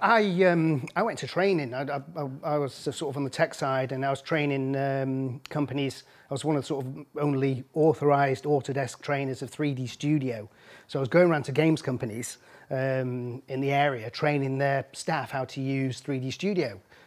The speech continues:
Uh, one of them was, like, a company called Rowan Software, which did a lot of flight simulator games. So I was teaching them how to build planes, and I kinda got, "Well, I can, I can do this. I can do this for a living." So, um,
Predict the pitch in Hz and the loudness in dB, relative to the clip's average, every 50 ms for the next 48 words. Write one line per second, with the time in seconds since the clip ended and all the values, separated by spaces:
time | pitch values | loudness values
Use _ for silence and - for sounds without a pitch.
0 | - - 139 127 127 131 135 147 151 143 135 131 131 123 135 135 123 123 - - | -8 -4 -2 -2 -2 0 0 0 0 2 0 0 -2 -2 -2 -2 -2 -2 -4 -6
1 | 131 117 143 131 131 127 135 139 135 131 123 - - 143 135 - 139 120 120 120 | -6 -6 -6 -8 -6 -2 -2 -2 -2 -4 -4 -4 -4 -4 -4 -4 -8 -8 -8 -10
2 | 113 - 139 123 131 127 110 - - 151 165 170 - - 131 123 123 117 104 110 | -10 -10 -8 -6 -6 -6 -6 -2 0 0 0 0 -2 -6 -8 -6 -6 -8 -10 -10
3 | 117 117 107 107 117 - - - - - - - - - 131 117 117 - - - | -10 -12 -12 -12 -14 -16 -18 -20 -20 -20 -20 -14 -8 -6 -6 -6 -6 -8 -8 -10
4 | 151 156 - 131 131 131 131 117 117 135 123 117 - _ _ - - 139 131 135 | -10 -8 -6 -6 -4 -4 -4 -4 -4 -4 -6 -6 -8 _ _ -4 0 0 2 2
5 | 151 151 160 160 - - _ _ _ _ - - 151 147 143 143 143 139 131 - | 2 0 0 -2 -8 -14 _ _ _ _ -6 -4 -2 0 0 0 0 -2 -2 -6
6 | - _ - - - - 131 - 151 139 131 127 131 139 147 143 - _ _ - | -12 _ -20 -20 -18 -12 -8 -4 -4 -4 -4 -4 -6 -6 -8 -10 -12 _ _ -14
7 | 170 - - 175 160 - 185 208 - 156 - 107 95 104 135 165 - - - - | -10 -8 -8 -6 -6 -6 -6 -4 -4 -6 -6 -6 -6 -6 -6 -6 -6 -10 -20 -20
8 | - 151 143 - 151 143 143 139 135 139 - - 156 156 170 196 190 143 101 - | -18 -14 -8 -4 -2 -2 -2 -2 -4 -4 -2 0 2 2 2 0 -2 -6 -8 -12
9 | - - - - - - _ - - 131 127 127 131 127 131 131 131 131 127 131 | -18 -20 -20 -20 -20 -20 _ -4 0 0 2 2 4 4 4 4 4 4 2 0
10 | 127 | 0